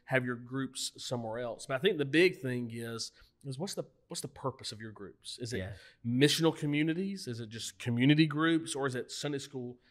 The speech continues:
Speaker 1: lecturing? And one thing that we're doing is we started a, we call it Training You on Wednesday night. So I play on Training You, and our people love that. And we're teaching, uh, hermeneutics in English and Spanish, theology one and apologetics. So to go deeper in your discipleship in this,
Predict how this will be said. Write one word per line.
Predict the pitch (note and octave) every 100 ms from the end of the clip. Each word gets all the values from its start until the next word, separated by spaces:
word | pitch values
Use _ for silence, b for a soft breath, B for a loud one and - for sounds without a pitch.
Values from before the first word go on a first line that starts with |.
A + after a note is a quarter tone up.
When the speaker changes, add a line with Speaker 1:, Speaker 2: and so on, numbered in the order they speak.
| b _
Speaker 1:
lecturing? | A#2+ B2 - - G2+
And | G#2
one | D#3 G3
thing | E3+
that | C3+
we're | D3+ E3
doing | C3+ C3+ C3
is | B2
we | C3
started | D3+ C#3+ C#3 C3
a, | B2 A#2 A2+ b b _
we | C3
call | C3+ A2+
it | -
Training | - C3+ C#3 C3+
You | B2 B2 A2+
on | A2
Wednesday | A2 G#2+ A2
night. | G2+ G2+
So | - G#2+
I | -
play | B2+
on | A#2
Training | - A#2+ A#2+ A#2+
You, | A2 A#2
and | A2+
our | G#2+
people | - A2 G#2+
love | A2 G#2
that. | G#2+ G2+ G2 B B B
And | A#2
we're | B2
teaching, | B2 C#3 B2 A#2+ A2+ -
uh, | A2
hermeneutics | G#2 C#3 D#3 C#3+ C3+ D3+ -
in | A#2
English | A#2 C3 C3+
and | C#3
Spanish, | - A2+ A2+ -
theology | A#2+ A#2 B2 B2 A#2+
one | A2+ A2
and | G#2+
apologetics. | G#2 G#2 G#2 G2 G2+ F#2 - - - B B
So | -
to | B2+
go | B2 C#3 B2 G#2+ B2
deeper | D#3+ F3+ - B2+ A2+
in | A2+
your | B2 A#2+
discipleship | A2+ - A#2 A#2 A#2 - A2+
in | G#2+ A2
this, | B2 G#2 G2+ -